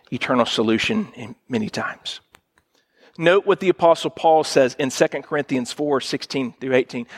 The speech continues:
to that Christian who's struggling, wanting to know, "Why is it that in the moment the Lord has not come through as I've asked?"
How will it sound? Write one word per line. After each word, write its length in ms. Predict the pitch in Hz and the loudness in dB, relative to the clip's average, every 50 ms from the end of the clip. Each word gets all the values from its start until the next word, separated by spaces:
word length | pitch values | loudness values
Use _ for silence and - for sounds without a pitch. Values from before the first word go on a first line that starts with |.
| - - _ | -20 -20 _
to 120 | - 175 160 | -4 0 2
that 220 | 147 139 - - | 2 2 2 0
Christian 380 | - - 180 - - - 147 123 | -2 -2 -2 -2 -4 -6 -8 -8
who's 160 | 127 123 - | -6 -8 -6
struggling, 440 | - - 165 156 147 131 139 123 123 | -2 2 2 2 2 0 -2 -4 -2
wanting 220 | 131 143 139 135 | 0 0 0 0
to 60 | 127 | 2
know, 180 | 139 135 123 - - - - _ _ _ | 2 2 0 0 -4 -12 -20 _ _ _
"Why 340 | - 147 147 151 151 147 147 - | 2 4 6 6 6 4 2 0
is 180 | 160 151 - | 0 0 0
it 100 | 135 123 | -2 -2
that 120 | 117 120 131 | -2 0 0
in 120 | 127 123 | 0 0
the 80 | 127 123 | 0 0
moment 320 | 127 135 139 127 120 123 | 0 0 0 -2 -4 -6
the 100 | - 117 | -6 -8
Lord 380 | 120 123 123 120 120 113 101 - _ _ _ - - _ _ _ _ _ _ _ _ _ _ _ _ _ _ _ _ | -8 -6 -4 -2 -2 -2 -4 -6 _ _ _ -20 -20 _ _ _ _ _ _ _ _ _ _ _ _ _ _ _ _
has 200 | - 143 117 139 | -2 -2 0 0
not 240 | 151 135 127 - - | 0 -2 -2 -4 -6
come 160 | - 123 113 | -8 -8 -8
through 320 | - 135 143 131 123 117 | -8 -6 -4 -4 -2 -2
as 100 | 110 107 | -4 -4
I've 220 | 123 113 110 107 113 | -4 -2 -2 -2 -2
asked?" 440 | 117 113 107 113 - - - - | -4 -6 -6 -10 -12 -16 -20 -20